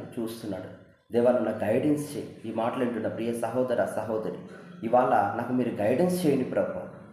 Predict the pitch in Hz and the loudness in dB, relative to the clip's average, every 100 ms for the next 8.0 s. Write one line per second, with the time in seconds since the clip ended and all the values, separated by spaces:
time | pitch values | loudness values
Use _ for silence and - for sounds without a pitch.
0 | - 107 117 123 151 165 151 123 110 110 | -8 -6 -4 -2 0 2 2 2 2 2
1 | 107 - 101 90 - - - - - 120 | -4 -8 -10 -10 -12 -14 -16 -16 -2 2
2 | 117 - - - 104 131 117 - 117 127 | 2 0 -6 -8 -2 2 2 2 4 4
3 | - 131 - 117 101 110 110 107 107 104 | 4 0 -2 -6 -4 -2 0 2 2 -2
4 | - 101 98 82 - - - - 120 135 | -6 -8 -8 -8 -14 -16 -20 -8 -2 0
5 | 143 117 104 - 139 143 - 123 123 113 | 2 2 -2 -4 -4 -2 0 2 4 4
6 | 98 - - 113 113 113 - 127 131 120 | 0 -6 -10 -8 -2 -2 0 -2 2 0
7 | - 110 101 110 101 113 107 - 95 | 0 -4 -4 -2 -2 -4 -8 -10 -12